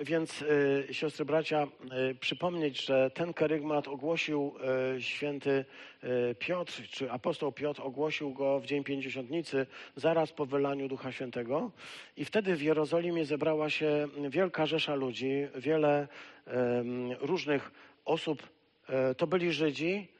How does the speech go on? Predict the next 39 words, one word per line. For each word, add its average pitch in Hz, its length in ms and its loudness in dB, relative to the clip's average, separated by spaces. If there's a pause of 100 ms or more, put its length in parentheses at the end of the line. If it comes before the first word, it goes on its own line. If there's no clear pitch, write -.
(260)
oraz, 156 560 0
em, 135 640 -2 (280)
Żydzi 170 280 0
mie-, 151 280 2
mie-, 147 200 0
mieszkający 156 640 0
w 131 40 -6
Jerozolimie 135 800 0 (220)
oraz 147 260 4
Żydzi, 160 360 -2
którzy 147 340 -2
przybyli 143 580 0
z 110 80 -12
bardzo 147 320 2
różnych 139 400 -2
miejsc. 143 360 2
Ja 139 80 0
tutaj 135 240 0
je 131 140 2
zaznaczyłem, 131 600 -2
kto 123 180 -4
był 123 200 -4
tydzień 123 300 -6
temu, 120 300 -4
to 120 120 -6
nawet 113 260 -4
wie, 117 180 -4 (300)
czego 123 260 -4
ta 123 120 -4
mapa 117 240 -4
dotyczy. 135 420 -6
Pozostali, 123 580 -4 (320)
to 160 100 -4
są 156 160 0
miejsca, 143 520 2
e, 131 480 0
w-, - 140 -14
z - 120 -14
którego 139 640 2